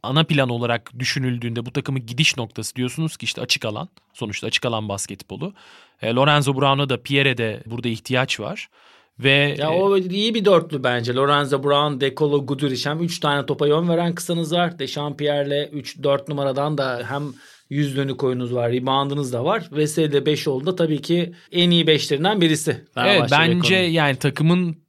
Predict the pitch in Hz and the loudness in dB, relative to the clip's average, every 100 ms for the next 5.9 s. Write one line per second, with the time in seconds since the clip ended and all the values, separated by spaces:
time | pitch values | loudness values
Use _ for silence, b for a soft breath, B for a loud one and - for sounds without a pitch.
0 | _ - 139 151 156 175 175 151 143 147 | _ 0 2 4 4 4 2 4 4 2
1 | 165 143 139 - 139 143 135 139 156 170 | 0 -4 -6 -4 0 2 2 0 4 4
2 | 139 135 120 113 113 156 214 - 139 131 | 4 -2 -2 -4 -2 -2 0 0 0 0
3 | 135 135 - 147 - 151 143 151 160 151 | 0 -4 -2 -2 2 0 2 2 2 0
4 | - 117 120 131 135 135 - 143 143 139 | -6 -8 -4 -4 -2 -2 -2 0 0 0
5 | - 139 156 147 113 156 240 151 | -2 0 2 2 0 0 0 0